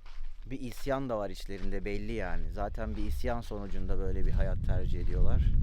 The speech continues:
Duygularım biraz yoğun aslında burayla ilgili.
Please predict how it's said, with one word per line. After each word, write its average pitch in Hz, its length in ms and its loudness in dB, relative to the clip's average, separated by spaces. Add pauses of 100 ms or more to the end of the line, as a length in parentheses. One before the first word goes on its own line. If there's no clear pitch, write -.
(680)
Duygularım 151 540 -2
biraz 165 280 -2
yoğun 131 300 -4
aslında 113 560 -4
burayla 113 340 0
ilgili. 107 400 -4